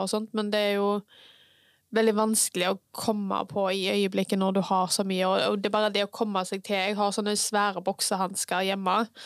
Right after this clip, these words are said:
som er, det er helt fantastisk å ha et tics-anfall når jeg har dem på. Ikke at jeg har lyst til å ha et tics-anfall med dem på, men, eh, men da kan jeg bare la ticsene gjøre akkurat det de vil, og det gjør,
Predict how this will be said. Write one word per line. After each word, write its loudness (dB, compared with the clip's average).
som -2
er, -2
det -4
er -6
helt 0
fantastisk -2
å 2
ha 0
et -6
tics-anfall -4
når -2
jeg 0
har 2
dem -2
på. 2
Ikke -2
at -2
jeg -2
har 2
lyst -2
til -2
å 0
ha -2
et -6
tics-anfall -6
med -6
dem -2
på, 0
men, -4
eh, -2
men 0
da 4
kan -2
jeg -2
bare 0
la 2
ticsene -2
gjøre 0
akkurat -2
det 2
de 0
vil, 2
og 0
det 2
gjør, 0